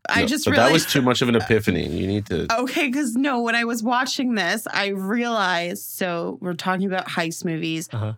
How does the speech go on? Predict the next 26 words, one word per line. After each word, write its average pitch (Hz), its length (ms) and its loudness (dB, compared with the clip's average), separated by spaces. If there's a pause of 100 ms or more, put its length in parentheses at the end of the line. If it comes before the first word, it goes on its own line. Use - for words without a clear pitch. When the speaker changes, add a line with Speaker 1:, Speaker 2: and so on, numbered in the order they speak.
Speaker 1:
These 180 240 -4
roles 175 220 -2
are 170 120 -4
typically 165 840 -6 (220)
s-, - 440 -12
like, 151 240 -4
spaced 156 540 -6
or 190 80 -2
taken, 165 540 -4 (760)
these 233 200 -2
t-, 240 80 -4
roles 208 320 -2
are 208 80 -2
typically 175 800 -4 (160)
done 160 420 -2
by, 156 340 -2
like, 160 280 -6
men, 151 500 -2 (140)
specifically 151 720 -8 (180)
Speaker 3:
Mm-hmm. 127 160 -2
Speaker 1:
white 156 320 -4
men. 156 300 -4
Speaker 3:
Mm-hmm. 123 200 -4 (220)
Speaker 1:
And 180 200 0
the 180 60 -2
story, 277 840 -2